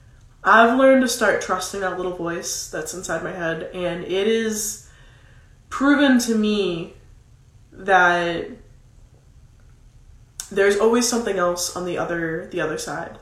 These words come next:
There's something bigger and something better on the other side. And I don't know what it is. I don't know if it's, like, you know, the universe just telling me, like, "Go with this.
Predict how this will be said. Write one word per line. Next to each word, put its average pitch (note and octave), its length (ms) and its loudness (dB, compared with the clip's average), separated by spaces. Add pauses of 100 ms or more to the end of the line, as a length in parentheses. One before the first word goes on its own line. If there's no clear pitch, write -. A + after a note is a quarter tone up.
There's F3 220 -4
something G3+ 400 -4
bigger F3 240 -4
and F#3+ 140 -4
something E3+ 260 -8
better D#3 260 -6
on D#3+ 60 -10
the E3 100 -10
other D#3 140 -8
side. - 400 -12 (680)
And F3+ 560 -2 (1000)
I G3 160 6
don't B3+ 100 6
know C4 120 4
what A#3+ 160 6
it G3+ 100 2
is. G3+ 180 2
I - 100 -4
don't F3+ 120 0
know E3+ 80 0
if E3+ 80 -6
it's, F3 180 -6
like, D#3 380 -2 (720)
you F#3+ 120 -4
know, E3 120 0
the D#3+ 80 -2
universe E3 460 -4
just - 140 -6
telling D#3+ 260 -2
me, D#3+ 100 -6
like, D3+ 320 -6 (1700)
"Go F3+ 200 0
with B3+ 140 0
this. - 480 -4